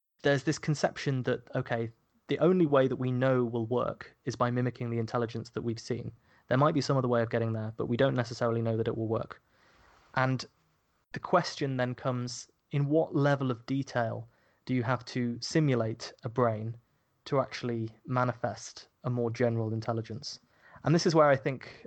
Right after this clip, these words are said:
uh, your question comes in, because at present we're an awfully long way off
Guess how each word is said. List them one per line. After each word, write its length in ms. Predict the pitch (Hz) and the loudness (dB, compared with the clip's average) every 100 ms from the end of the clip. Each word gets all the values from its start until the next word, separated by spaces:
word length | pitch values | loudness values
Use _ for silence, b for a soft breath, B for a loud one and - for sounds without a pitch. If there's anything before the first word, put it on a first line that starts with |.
| - | -10
uh, 220 | 117 117 | -6 -6
your 120 | 127 123 | -6 0
question 300 | 165 - 127 | 0 -2 -6
comes 220 | 120 113 | -6 -4
in, 140 | 113 | -6
because 320 | 117 113 117 b b b b b b _ _ _ _ _ _ _ _ - - | -6 -8 -10 b b b b b b _ _ _ _ _ _ _ _ -8 -6
at 140 | - | -2
present 320 | 165 151 147 | 0 0 0
we're 180 | 139 135 | 0 2
an 60 | 139 | 2
awfully 380 | 147 - 135 | 0 -2 -2
long 240 | 123 123 120 | 2 2 4
way 160 | 120 | 2
off 380 | 117 104 - - | 2 -2 -10 -20